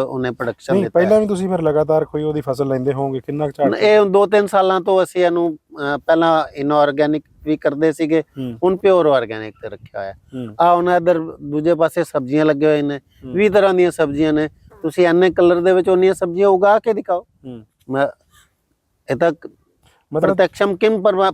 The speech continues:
Speaker 1: ਪ੍ਰਮਾਣਮ।
Speaker 2: ਮਤਲਬ ਤੁਹਾਡਾ ਕਹਿਣਾ ਹੈ ਵੀ ਜਿਹੜੀ, ਅਮ, ਜੈਵਿਕ ਖਾਦ ਹੈ,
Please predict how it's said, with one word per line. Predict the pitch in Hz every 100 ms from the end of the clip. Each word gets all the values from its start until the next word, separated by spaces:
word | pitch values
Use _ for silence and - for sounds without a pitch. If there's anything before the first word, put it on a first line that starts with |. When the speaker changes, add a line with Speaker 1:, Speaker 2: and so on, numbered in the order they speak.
| -
Speaker 1:
ਪ੍ਰਮਾਣਮ। | 170 160 160 156 175
Speaker 2:
ਮਤਲਬ | 156 170
ਤੁਹਾਡਾ | 202 170 170
ਕਹਿਣਾ | 170 175 175
ਹੈ |
ਵੀ | 180 196
ਜਿਹੜੀ, | 165 170 185 185 165
ਅਮ, | 139 139 135 131
ਜੈਵਿਕ | 123 139 143 156
ਖਾਦ | - 123 120 117
ਹੈ, | 107 110